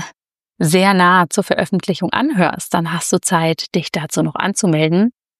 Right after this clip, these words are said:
Du findest alle Informationen dazu in den Shownotes oder kannst mir selbstverständlich auch einfach schreiben. Es ist meine letzte kostenfreie Masterclass vor meiner Sommerpause und zeitgleich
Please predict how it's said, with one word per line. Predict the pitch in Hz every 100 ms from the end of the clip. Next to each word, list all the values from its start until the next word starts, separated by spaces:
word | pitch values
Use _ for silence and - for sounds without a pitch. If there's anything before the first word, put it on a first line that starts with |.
| _ -
Du | -
findest | - 185 185 185 - - - _ -
alle | 196 240
Informationen | 269 214 214 196 - - 165 160 220 285
dazu | 160 165 175 - - 170 240 349 _ _ _ _ _ _ _
in | 220 190
den | 208
Shownotes | - 170 160 165 190 -
oder | 160 151 151
kannst | 170 151 -
mir | 156 147
selbstverständlich | 165 160 170 - 160 170 -
auch | -
einfach | - -
schreiben. | - - 160 175 254 - _ _ _ _
Es | -
ist | -
meine | 170 170
letzte | 170 190 - - 202 202
kostenfreie | - - 185 - 190 - 175 175
Masterclass | 165 165 - - 160 160 247 -
vor | - 185
meiner | 185 185 190
Sommerpause | 165 156 147 - 147 156 151 196 370 _ _ _ _ -
und | 180
zeitgleich | - 180 180 - 170 160 180 214